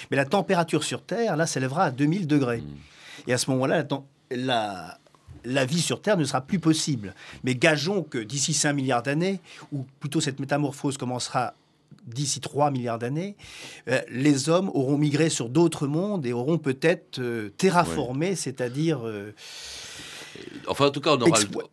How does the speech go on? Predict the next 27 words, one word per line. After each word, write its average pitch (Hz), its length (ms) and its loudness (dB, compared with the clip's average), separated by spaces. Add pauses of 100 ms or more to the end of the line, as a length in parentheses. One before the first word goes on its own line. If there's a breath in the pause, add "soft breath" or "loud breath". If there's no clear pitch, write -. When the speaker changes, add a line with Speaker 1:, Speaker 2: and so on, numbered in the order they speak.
(140)
Speaker 2:
on, 98 160 -2
Speaker 1:
oui. 123 60 2 (140)
Speaker 2:
on 110 120 2
aura 117 160 6
le 113 60 2
temps 120 200 0
d'ici 92 360 -8
là, 123 140 2
on 101 40 0
Speaker 1:
On 147 80 4
Speaker 2:
aura 147 80 4
Speaker 1:
aura 139 160 6
Speaker 2:
le 131 60 0
temps 123 160 2
de, 104 120 0
Speaker 1:
oui. 131 80 -4
Speaker 2:
de, 104 100 0
d'envisager 98 600 0
d'autres 107 280 -2
fins 98 200 -2
du 110 100 -8
monde. 165 160 -2 (200 loud breath)
Est-ce 165 140 0
que 214 80 0
ce 110 200 -4
mythe, 78 440 -8
euh, 69 200 -8